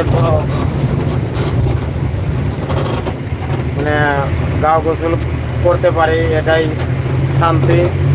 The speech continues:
মানে, গাওটাও ধুয়ে আবার যাইতে হবে শিলিগুড়ি, কারণ লোডিংয়ের জন্য। আমরা already এই যে সিমেন্ট ফ্যাক্টরি দেখতেছেন, আর এই যে এখানে একটা গুরুদুয়ারা আছে।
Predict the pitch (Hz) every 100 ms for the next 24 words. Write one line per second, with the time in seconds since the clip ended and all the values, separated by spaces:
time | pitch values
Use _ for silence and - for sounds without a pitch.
0 | - - - - - - - - - -
1 | - - 147 147 147 151 151 151 151 151
2 | 160 156 160 151 156 156 156 151 151 151
3 | - 147 156 156 151 - - - - -
4 | - - - - - 143 143 143 143 151
5 | 147 156 160 147 156 156 165 175 180 -
6 | - - - - - - - - - -
7 | - 151 151 143 151 151 156 156 147 -
8 | - 143 147 147 156 151 143 156 - 165
9 | 156 143 - 151 - - 160 - - -
10 | - - - - - - - - - -
11 | - - 139 139 135 139 135 139 156 151
12 | 160 151 156 156 156 170 156 156 165 156
13 | 160 160 160 151 139 -